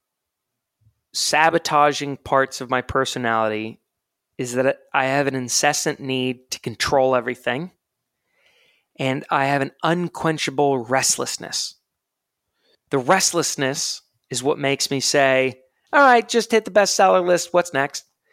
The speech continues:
The restlessness says, "All right, I'm getting bored of this thing. What's next?" The restlessness says, "Life's too short. I must do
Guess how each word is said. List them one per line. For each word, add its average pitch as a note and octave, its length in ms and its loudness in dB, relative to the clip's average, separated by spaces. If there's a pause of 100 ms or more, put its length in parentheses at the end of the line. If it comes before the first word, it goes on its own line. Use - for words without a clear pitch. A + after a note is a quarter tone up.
(360)
The D3+ 100 2
restlessness D#3+ 720 2
says, D3 680 2 (600)
"All D4 80 6
right, G3+ 200 6
I'm G#3 100 0
getting F3 260 0
bored D#3+ 180 6
of D3 80 2
this D3 200 2
thing. C#3 220 0
What's D3 220 -2
next?" - 460 -4 (560)
The - 80 0
restlessness D3+ 720 2
says, C#3+ 320 2
"Life's G#3+ 360 2
too G#3 160 0
short. D#3 420 4
I D#3+ 120 4
must E3+ 260 0
do C3+ 160 -6